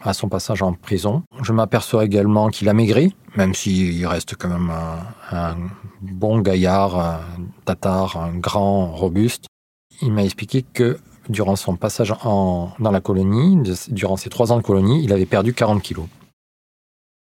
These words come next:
On s'installe ensemble dans un café et puis là, il commence à me raconter son histoire,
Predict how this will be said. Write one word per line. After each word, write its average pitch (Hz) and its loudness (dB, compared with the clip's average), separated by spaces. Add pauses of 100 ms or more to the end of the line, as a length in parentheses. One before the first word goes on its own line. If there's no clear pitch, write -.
(320)
On 143 8
s'installe 131 8
ensemble 117 8
dans 107 6
un 104 6
café 127 4
et 147 6
puis 135 -4
là, 113 4
il 117 4
commence 110 2
à 104 2
me 101 2
raconter 101 0
son - 0
histoire, 98 0